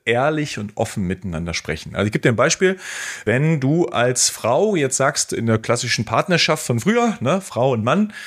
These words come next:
sagt mal jetzt, „Schatzi, wir müssen mal sprechen über unsere Beziehung.“ Und der Mann sagt, „Ja, gerne nach der Sportschau.“ Dann merkst du halt, dass die Motivation relativ gering ist, äh, von ihm <laughs> über die Beziehung zu reden, ja.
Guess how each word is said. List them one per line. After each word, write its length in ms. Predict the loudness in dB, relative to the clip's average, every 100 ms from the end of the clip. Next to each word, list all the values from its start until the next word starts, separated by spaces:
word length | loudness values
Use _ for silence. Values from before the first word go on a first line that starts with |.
| -14 -16 -6
sagt 320 | 0 0 0
mal 100 | 0
jetzt, 380 | 0 0 -2 -2
„Schatzi, 480 | -2 0 0 0 0
wir 80 |
müssen 340 | 0 -2 -2 0
mal 200 | 0 0
sprechen 380 | 0 -2 0 0
über 180 | 2
unsere 240 | 0 0 -2
Beziehung.“ 400 | 0 0 0 0
Und 100 | 0
der 80 | 2
Mann 220 | 2 2
sagt, 260 | 0 0
„Ja, 120 | -2 2
gerne 280 | 2 2
nach 160 | 0 0
der 100 | 0
Sportschau.“ 540 | 0 -2 0 0 0 -4 -16 -16 -10
Dann 220 | -2 0 2
merkst 280 | 0 2
du 100 | 0
halt, 180 | 2 0
dass 120 | -2
die 120 | 0 0
Motivation 760 | 0 2 0 2 0 0 -2 -8 -6
relativ 400 | 0 0 0 -4
gering 280 | -2 0 2
ist, 340 | 2 0 -2 -2
äh, 140 | -2 -2 -4
von 220 | 0 0
ihm 100 | 2 2 2 -2
<laughs> 220 | -2 -2 0
über 160 | 0
die 80 | 0
Beziehung 380 | 0 0 2 0
zu 80 | -2
reden, 260 | -2 0
ja. 160 | 0